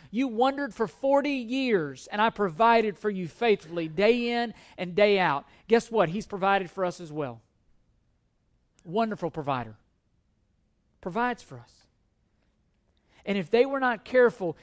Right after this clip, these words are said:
see, they had put things in place so that they would not forget this. They had, they had spi-, they had altars, they had different things, these feasts in place so that they did not forget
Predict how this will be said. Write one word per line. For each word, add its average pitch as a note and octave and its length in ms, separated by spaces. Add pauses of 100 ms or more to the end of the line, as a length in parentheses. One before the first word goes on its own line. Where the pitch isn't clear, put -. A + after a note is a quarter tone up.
(100)
see, A3+ 220
they A3+ 220
had A3+ 220
put C4 240
things A3 400
in F#3+ 160
place - 840 (340)
so - 200
that F#3+ 120
they G#3 140
would F#3+ 140
not F#3+ 180
forget D#3+ 380
this. - 420 (1400)
They B3 160
had, G3+ 240
they A#3+ 160
had G#3 300 (320)
spi-, - 340
they A3+ 180
had F#3+ 220
altars, A#3+ 640
they A#3 160
had G3+ 240
different A#3+ 380
things, A#3+ 340
these F3 260
feasts B3+ 420
in F#3+ 120
place A3 340
so G#3+ 140
that F3+ 180
they A3 200
did A3 140
not A3 260
forget F3+ 640